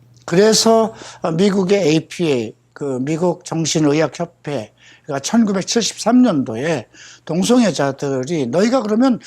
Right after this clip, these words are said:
동성애자를, 어, 그런 정신과, 어, 치료를 통해서, 어, 회복시킨 사례가 있다면 내놔라." 어, 결국, 어, 그거, 그것에 대한 확실한 답변을 못했기 때문에,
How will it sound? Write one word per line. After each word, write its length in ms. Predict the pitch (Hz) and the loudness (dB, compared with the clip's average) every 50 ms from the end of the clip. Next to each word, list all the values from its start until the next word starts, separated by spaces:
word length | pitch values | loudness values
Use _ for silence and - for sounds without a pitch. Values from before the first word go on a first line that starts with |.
| - - - | -18 -20 -12
동성애자를, 960 | - - 202 233 254 - 277 277 277 269 240 185 196 196 190 208 262 262 262 - - - - - - - _ _ | -6 -2 0 2 2 2 4 4 4 2 2 2 0 0 0 0 -2 -4 -6 -8 -12 -20 -20 -20 -20 -20 _ _
어, 400 | 196 196 202 196 196 196 190 190 | -4 0 0 2 2 0 0 -2
그런 240 | - 185 226 226 | 0 0 0 0
정신과, 840 | 175 - 214 220 - - 254 247 - - 240 247 247 247 240 247 - _ | 0 -2 -2 -2 0 0 0 -2 0 0 -2 0 0 -2 -4 -6 -10 _
어, 180 | 185 170 165 160 | -10 -8 -8 -6
치료를 480 | - - - 262 277 285 247 233 208 | -4 -2 0 2 2 2 0 0 -2
통해서, 640 | - - 208 185 160 143 - - 226 190 131 104 - _ _ _ _ _ _ _ _ _ _ _ | -4 -6 -8 -6 -6 -6 -2 -2 0 0 -2 -4 -10 _ _ _ _ _ _ _ _ _ _ _
어, 200 | _ 147 135 123 117 - | _ -14 -14 -14 -8 -2
회복시킨 560 | 226 277 262 277 269 - 254 - - - 233 | -2 0 0 0 -2 -4 -6 -6 -6 -8 -8
사례가 420 | 208 - - - 285 311 311 262 233 | -6 -6 -2 0 0 0 2 0 0
있다면 420 | 175 - - 175 160 170 170 151 | -2 -4 -6 -8 -8 -6 -8 -6
내놔라." 760 | 127 160 202 247 269 240 180 139 120 113 127 147 160 127 _ _ _ _ _ _ _ _ _ _ _ _ _ _ _ _ _ _ _ _ _ _ _ | -2 0 2 4 4 2 2 -2 -4 -6 -8 -10 -10 -12 _ _ _ _ _ _ _ _ _ _ _ _ _ _ _ _ _ _ _ _ _ _ _
어, 240 | - 120 113 107 104 104 _ _ _ _ _ _ _ _ _ _ _ _ | -20 -20 -20 -20 -20 _ _ _ _ _ _ _ _ _ _ _ _ _
결국, 540 | _ - 190 190 190 220 196 185 190 - _ | _ -4 -4 0 2 0 0 0 -4 -8 _
어, 680 | 180 160 156 151 147 139 139 131 131 127 127 123 123 131 - | -4 -2 -2 -2 -2 -2 -4 -4 -4 -6 -8 -8 -10 -12 -14
그거, 540 | - - 170 165 151 160 165 165 170 165 | -8 -4 -4 -2 -2 0 -2 -2 -2 -4
그것에 440 | - - 170 165 165 165 - 175 160 | -8 -8 -6 -2 -2 -2 0 -2 -2
대한 220 | 139 156 151 151 139 | 0 0 -2 -2 -6
확실한 440 | - - - - - - 190 170 | -10 -10 -6 -6 -2 0 0 -2
답변을 380 | 151 139 131 - _ 165 151 151 | -2 -6 -12 -10 _ -10 -8 -6
못했기 400 | 143 120 110 - - 147 - - | -8 -8 -10 -10 -12 -12 -12 -16
때문에, 580 | 131 - - 127 120 127 143 175 208 226 226 | -16 -14 -12 -10 -10 -8 -8 -8 -8 -10 -10